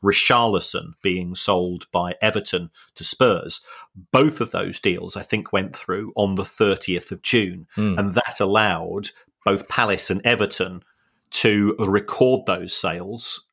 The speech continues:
Speaker 1: uh, in, and therefore book the profits in the season which we've just had rather than the season that's coming up. So a lot of it has got to do with, with timing. Um,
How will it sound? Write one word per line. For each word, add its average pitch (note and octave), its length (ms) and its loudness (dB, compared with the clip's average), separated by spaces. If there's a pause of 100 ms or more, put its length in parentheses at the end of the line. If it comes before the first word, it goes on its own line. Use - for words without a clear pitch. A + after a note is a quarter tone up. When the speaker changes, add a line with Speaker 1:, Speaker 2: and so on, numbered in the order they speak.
(100)
Speaker 1:
uh, G#2+ 60 -8 (180)
in, A#2+ 260 4
and G2+ 200 2
therefore F#2+ 360 2
book - 280 0
the - 80 -8
profits - 640 0 (320)
in G#2+ 460 2 (640)
the G2+ 60 -6
season G2 560 0
which - 180 -8
we've F#2 180 -2
just G2 380 0
had F2 320 -6 (200)
rather F#2+ 400 2
than F2 140 -6
the F2+ 80 -6
season F2+ 380 -2
that's F2 160 -10
coming F2+ 280 -4
up. - 200 -10 (200)
So C3 220 4
a C3 80 4
lot C3 300 4
of G2+ 100 -2
it F#2 140 -2
has G#2+ 100 0
got - 300 -4
to - 80 -8
do F#2 440 2
with, F2+ 140 -4
with F#2+ 180 -4
timing. F2+ 380 -8 (380)
Um, A2 280 2